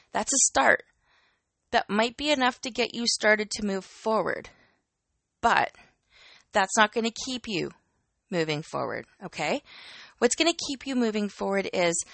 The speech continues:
to have the energy to play with my grandchi-, my grandson,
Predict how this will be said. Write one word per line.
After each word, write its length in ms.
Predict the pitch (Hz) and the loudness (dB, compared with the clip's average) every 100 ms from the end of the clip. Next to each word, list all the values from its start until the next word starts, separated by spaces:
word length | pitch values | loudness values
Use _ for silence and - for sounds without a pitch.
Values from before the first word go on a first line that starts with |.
| - - - | -20 -18 -6
to 100 | 226 | -4
have 260 | 190 247 226 | -2 -2 -2
the 160 | 226 - | -4 0
energy 380 | 196 202 196 190 | 2 2 0 -2
to 80 | 175 | -6
play 260 | - 185 | -6 -4
with 200 | 170 - | -2 -2
my 80 | 165 | -4
grandchi-, 460 | - 147 143 - - _ | -4 -6 -6 -6 -8 _
my 180 | 170 160 | -4 -4
grandson, 500 | 170 143 - 120 | -4 -6 -6 -10